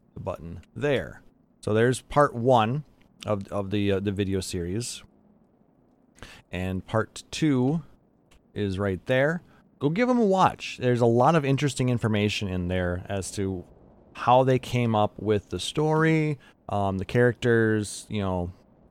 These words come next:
everything in, in that. I love seeing the behind the scenes,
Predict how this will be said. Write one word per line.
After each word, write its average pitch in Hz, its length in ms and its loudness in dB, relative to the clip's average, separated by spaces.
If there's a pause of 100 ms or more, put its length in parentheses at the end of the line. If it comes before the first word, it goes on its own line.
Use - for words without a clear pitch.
(580)
everything 120 640 0
in, 117 180 -4
in 110 220 -2
that. 98 280 -2 (600)
I 131 100 2
love 147 400 2
seeing 147 440 -2
the 120 80 -2
behind 113 400 0
the 110 60 0
scenes, 101 600 -4